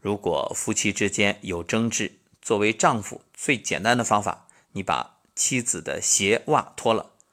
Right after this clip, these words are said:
啊，以前我上课的时候，沙龙的时候给大家讲的时候，下边就笑。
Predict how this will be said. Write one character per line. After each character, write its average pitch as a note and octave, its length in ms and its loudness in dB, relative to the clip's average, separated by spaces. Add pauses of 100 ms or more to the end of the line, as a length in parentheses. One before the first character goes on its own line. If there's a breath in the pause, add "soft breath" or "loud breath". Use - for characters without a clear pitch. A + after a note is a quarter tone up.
(400)
啊， - 120 -12
以 F2+ 140 -8
前 F2+ 220 -2
我 F2+ 80 -4
上 G2 200 2
课 G2 140 -2
的 F#2 80 -2
时 F#2 140 -4
候， F2 160 -8
沙 G#2+ 220 4
龙 F#2 180 -4
的 G#2 60 -6
时 F#2+ 100 -6
候 F#2 80 -4
给 F2 100 -6
大 F#2+ 120 -4
家 G#2+ 100 -2
讲 - 260 -2
的 F#2 80 -10
时 - 100 -10
候， F2+ 160 -6
下 - 160 -2
边 F#2+ 140 -2
就 F#2+ 140 -4
笑。 - 320 0